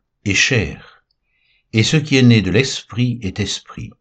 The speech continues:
Ne t'étonne pas que je t'ai dit, Il faut que vous naissiez de nouveau. Le vent souffle où il veut, et tu en entends le bruit, mais tu ne sais d'où il vient ni où il va. Il en est ainsi de tout homme qui est né de l'esprit.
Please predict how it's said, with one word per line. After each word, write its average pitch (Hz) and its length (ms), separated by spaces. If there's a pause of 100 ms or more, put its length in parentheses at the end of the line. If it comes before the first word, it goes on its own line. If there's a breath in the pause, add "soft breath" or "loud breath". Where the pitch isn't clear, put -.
(960)
Ne 113 120
t'étonne 165 500
pas 87 200
que - 120
je 87 120
t'ai 95 200
dit, 123 320
Il 104 180
faut 127 300
que 117 120
vous 90 180
naissiez 95 320
de 82 100
nouveau. 90 500 (1400)
Le 135 200
vent 92 560
souffle - 500
où 98 120
il 95 200
veut, 151 280 (460)
et 107 140
tu - 140
en 101 60
entends 92 260
le 87 100
bruit, 117 440 (640)
mais 117 160
tu 113 160
ne 98 140
sais 90 240
d'où 98 180
il 85 220
vient 117 320
ni 90 300
où 82 140
il 92 180
va. 165 340 (800)
Il 139 160
en 131 100
est 120 160
ainsi 113 340
de 92 100
tout 190 360
homme 95 240
qui 95 140
est 87 40
né 82 120
de 76 80
l'esprit. 65 640